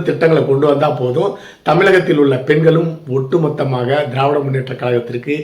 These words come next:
இரண்டாயிரத்தி இருபத்தாறு சட்டமன்ற தேர்தலுக்கு ஓட்டை வாரி வழங்க போறாங்க. உதாரணத்திற்கு, திராவிட முன்னேற்ற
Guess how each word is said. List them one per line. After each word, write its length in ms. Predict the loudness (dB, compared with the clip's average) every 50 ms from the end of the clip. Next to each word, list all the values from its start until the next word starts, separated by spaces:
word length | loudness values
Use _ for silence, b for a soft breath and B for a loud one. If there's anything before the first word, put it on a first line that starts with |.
| B B B B B B -2 -2
இரண்டாயிரத்தி 520 | 0 2 2 4 4 4 4 2 2 0 0
இருபத்தாறு 380 | 0 0 -2 -2 -4 -4 -4 -4
சட்டமன்ற 380 | -4 -4 -4 -4 -2 -2 -2 -2 -2
தேர்தலுக்கு 460 | 0 0 0 -2 -4 -4 -6 -6 -6 -6 B B B B -2 0 0
ஓட்டை 260 | 2 2 0 -2 -2 -2 0
வாரி 240 | 0 0 0 0 0 0
வழங்க 220 | -2 -2 -2 -4 -6 -8
போறாங்க. 280 | -12 -12 -12 -12 -12 -14 -14 b b b b b b b b b b b b _ _ _ _ _ -4
உதாரணத்திற்கு, 720 | 0 2 4 4 4 4 2 2 0 0 0 0 0 2 0 0 -2 -6 -16 -20 _ -2 2
திராவிட 320 | 4 4 6 6 4 4
முன்னேற்ற 320 | 4 2 2 2 0 0